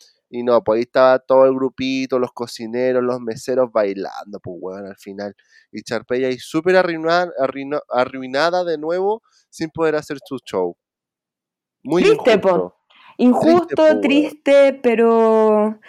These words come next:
Speaker 2: ¿cómo terminó
Speaker 1: No,
Speaker 2: la película?
Speaker 1: y, y creo, y no, da lo mismo, weón, bes-, besándose
Speaker 2: <laughs>
Speaker 1: Troy y Gabriela, yo creo, weón. Clásico. Oye,
Speaker 2: Y
Speaker 1: y
Speaker 2: con
Speaker 1: algo
Speaker 2: fuegos
Speaker 1: muy
Speaker 2: artificiales,
Speaker 1: importante,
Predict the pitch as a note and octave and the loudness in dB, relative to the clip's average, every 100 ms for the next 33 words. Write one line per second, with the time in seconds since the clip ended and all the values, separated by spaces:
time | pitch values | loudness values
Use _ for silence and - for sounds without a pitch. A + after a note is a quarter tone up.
0 | - - G4+ C5+ B4 F#4+ B3+ E3+ G#3+ A#3 | -10 2 2 4 4 6 8 8 8 2
1 | A3+ A#3+ B3 - D#3 D3 D3+ - E3+ E3+ | 2 2 2 0 -4 -8 -10 0 2 2
2 | D#3+ F#3+ G#3+ G2 - C#3 G3 F#3+ F3+ G#3 | 2 4 4 2 -2 0 0 0 -2 -2
3 | D#3+ C#3 D#3+ F3 D3 C#3+ - C#3 B2 E3+ | 0 2 2 2 0 -2 0 -4 -2 0
4 | - C4+ G#3 E3+ E3+ D#3 B2+ D3 D#3 C3 | 4 4 4 0 2 2 4 2 4 2
5 | A#2 A#2 A2+ - E4+ A4+ - - - - | 2 2 4 4 4 4 2 0 -4 -8
6 | - _ - C#3 D3 C3+ A2+ G2+ G2 - | -12 _ 0 2 2 -6 -6 -6 -8 -10
7 | - C3+ D#3 C4+ - C#4+ D#3 E3+ D3 D3 | -2 4 6 6 6 6 8 6 6 6
8 | E3+ F#3+ G3+ A3+ A#3 G#3 F#3 A#2+ | 6 4 4 4 4 2 0 -2